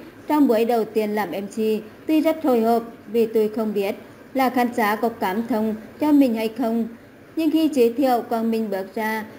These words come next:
thì khán giả vỗ tay. Đó là điều kích lệ tinh thần tôi sau thời gian độc thân", anh nói. Ngoài ra, nam diễn viên Nhà Bướm Bướm còn thừa nhận đây là vấn đề sâu trong lòng của anh. Anh còn gửi lời cảm ơn, xin lỗi đến những khán giả đã yêu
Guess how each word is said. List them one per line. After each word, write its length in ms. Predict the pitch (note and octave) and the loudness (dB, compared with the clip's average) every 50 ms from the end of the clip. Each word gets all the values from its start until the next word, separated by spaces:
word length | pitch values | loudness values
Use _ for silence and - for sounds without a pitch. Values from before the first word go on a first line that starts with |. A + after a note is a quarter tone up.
| - - - | -10 -2 0
thì 100 | C#4 B3+ | 0 2
khán 200 | C4 B3+ B3+ A#3+ A#3+ | 2 2 0 0 0
giả 240 | - A3 G3+ G#3 A3 | -2 -2 0 -2 -2
vỗ 220 | A3 G#3+ G3 A#3+ | -2 -2 -2 -2
tay. 400 | B3 - A3+ G#3+ A3 A3 A3 G#3+ - - - - - - - - - | -2 -2 -2 -2 0 -2 -2 -4 -6 -12 -18 -20 -20 -20 -20 -14 -2
Đó 200 | - A3+ A3 B3+ | 2 4 4 4
là 160 | D4+ D#4 C#4+ | 4 4 2
điều 240 | A#3 A3+ B3 B3 A#3 | 2 4 4 2 2
kích 220 | A3+ - A3+ A3+ A3+ | 2 0 -2 -2 -2
lệ 280 | A3 A3 A3+ A3+ G#3+ G#3 G#3+ | -2 -2 0 0 0 0 -2
tinh 160 | A3 G#3+ G#3+ G#3 | -2 -4 -4 -4
thần 260 | B3 A3+ G#3+ G#3+ F#3+ - - - - - - | -4 -2 -2 -2 -4 -8 -12 -16 -16 -4 -2
tôi 120 | C#4+ D4 | -2 -2
sau 220 | D4 D4+ C#4+ C#4+ C#4 C#4+ | 0 0 0 0 2 2
thời 160 | B3 A3+ G3 | 0 0 0
gian 280 | - - A3 G#3 G#3 | 0 -2 -2 -2 -2
độc 140 | G3+ G3+ G3 - - | -2 -4 -4 -6 -6
thân", 180 | A3 G3+ G#3 G3+ | -6 -6 -6 -6
anh 200 | - G#3+ G#3 G3+ | -6 -4 -4 -4
nói. 320 | G3 G3 F#3+ F#3+ A3 C#4 C#4 - - - - - - - - - - - - | -4 -4 -4 -2 -2 -2 -2 -4 -10 -16 -20 -20 -20 -20 -20 -20 -18 -2 0
Ngoài 220 | C4 C4+ C4 B3+ | 2 4 4 2
ra, 220 | A3 D4+ D4+ D#4 | 2 2 2 2
nam 280 | D4+ D#4 D4+ D4+ D4 D4 | 4 4 2 2 0 0
diễn 220 | - B3+ A#3 B3+ C4 | 0 0 2 2 0
viên 320 | B3+ A#3+ A#3+ A#3+ A#3+ A#3 | 2 2 0 2 2 0
Nhà 180 | A#3 A#3 A3 F#3+ | 0 0 0 0
Bướm 240 | F#3 G#3+ G#3+ G#3+ G3 | 0 -2 -2 0 0
Bướm 240 | G#3 G3+ G3 A#3 C4+ - - - - - | 0 0 0 0 -2 -4 -6 -14 -10 -4
còn 180 | C#4+ C#4 C4 B3 | 0 0 0 2
thừa 160 | A#3+ C#4 B3 | 2 2 2
nhận 340 | A#3 A#3 A#3 A#3+ A#3 G3+ G#3 | 2 2 2 0 0 0 0
đây 140 | A3+ A3+ | 0 2
là 120 | A3 A3 G#3 | 2 0 0
vấn 300 | G#3+ G3+ F#3 G3 G#3+ G#3 | -2 -4 -4 -4 -2 0
đề 220 | A3+ A3+ G#3 G3 | 0 0 0 0
sâu 240 | - - A3 G3+ G#3 | -2 -4 -4 -4 -4
trong 220 | G3+ A#3 G#3+ G#3 | -2 -4 -4 -4
lòng 260 | G3+ G#3 G#3+ G#3 F#3 D#3+ | -2 -2 0 0 -2 -2
của 100 | G3 F3 | -2 -4
anh. 420 | F3 - - G#3 G#3+ A3 G#3+ G3+ G#3+ - - - - - - - - | -2 -2 -2 -2 0 0 0 -2 -4 -8 -16 -18 -20 -20 -18 -6 0
Anh 160 | C#4+ D#4 D4 | 2 2 4
còn 220 | D4+ C#4 B3+ A3 | 4 4 2 2
gửi 160 | - G#3 G3+ A3 | 2 2 2 4
lời 220 | A3+ A#3 A3+ G#3+ | 4 4 2 2
cảm 260 | A3 A3 F#3 G3 G#3+ | 0 -2 -4 -4 -2
ơn, 200 | - A3+ G#3+ G#3+ G#3 | -2 -2 -2 -2 -2
xin 220 | - A3+ G#3+ G#3+ | -2 -4 -2 -2
lỗi 180 | G#3+ A3 G#3+ G3+ | 0 0 -2 -2
đến 280 | F#3 F#3+ F#3+ F#3+ A#3 A#3+ | -2 -4 -2 0 0 0
những 160 | A#3+ G#3+ F3+ | 0 0 -2
khán 180 | - G#3 G3 F#3+ - | -2 -4 -4 -4 -4
giả 240 | G#3+ F#3 F3 F#3+ | -4 -2 -2 -2
đã 220 | A3+ A3+ G3+ G3+ - - | -2 -2 -2 -2 -4 -2
yêu 180 | - G#3+ G#3 | 0 0 0